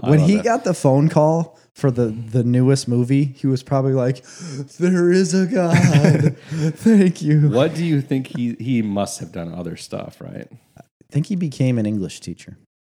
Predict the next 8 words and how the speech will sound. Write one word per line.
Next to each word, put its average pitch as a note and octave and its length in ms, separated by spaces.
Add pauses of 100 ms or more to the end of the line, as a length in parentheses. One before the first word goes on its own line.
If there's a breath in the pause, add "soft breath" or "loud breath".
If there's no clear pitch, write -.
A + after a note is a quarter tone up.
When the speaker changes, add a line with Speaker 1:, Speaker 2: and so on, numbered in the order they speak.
(200)
Speaker 1:
Is F#2 80
that B2 200
for F#2 100
real? A2 300 (500)
Speaker 2:
Yeah. F#2+ 240 (680)
Speaker 1:
Like, - 300 (200)
<laughs> - 200
a - 60